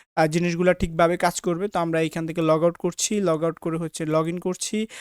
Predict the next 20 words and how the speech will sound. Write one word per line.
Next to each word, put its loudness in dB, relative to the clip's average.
আহ, 4
তাহলে 0
হচ্ছে -2
আমাদের 0
এখানে -2
log 0
in -4
হইছে -2
আর 0
success -4
to 0
আসছে। -4
আমরা -2
যদি -6
অ্যাপ্লিকেশনে -4
যাই 0
তাহলে 8
আমাদের 6
এখানে 0
একটা -8